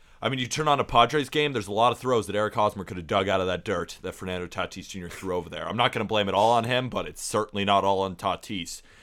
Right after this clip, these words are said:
He w-, he's not the same defender that he was. He, the power is virtually gone. He's not an on-base threat. He's,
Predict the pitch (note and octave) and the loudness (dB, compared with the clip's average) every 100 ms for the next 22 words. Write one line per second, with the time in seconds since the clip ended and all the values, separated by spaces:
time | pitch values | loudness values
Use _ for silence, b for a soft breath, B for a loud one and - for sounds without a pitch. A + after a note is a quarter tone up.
0 | B B - A2+ F2+ A#2 B2 G2 B2 C#3 | B B -6 -4 -2 -4 -4 0 0 0
1 | A2 - G2+ F2+ - F2+ F2 F2 E2+ E2+ | -4 -6 -6 -6 -8 -8 -6 -6 -8 -8
2 | E2 - F#2 D#2 E2+ - C3+ A#2+ G#2 E2+ | -10 -10 -10 -12 -14 0 4 4 4 0
3 | F#2 F#2 - F#2 F2 E2+ E2+ E2 E2+ F#2+ | -4 -4 -6 -10 -8 -6 -4 -6 -8 -12
4 | E2+ A2+ C3 A#2+ F#2+ F#2 E2+ E2+ - - | -2 2 4 4 0 -2 -6 -10 -12 -10
5 | E2+ E2 - A2 G2 - | -8 -8 -10 -8 -8 -8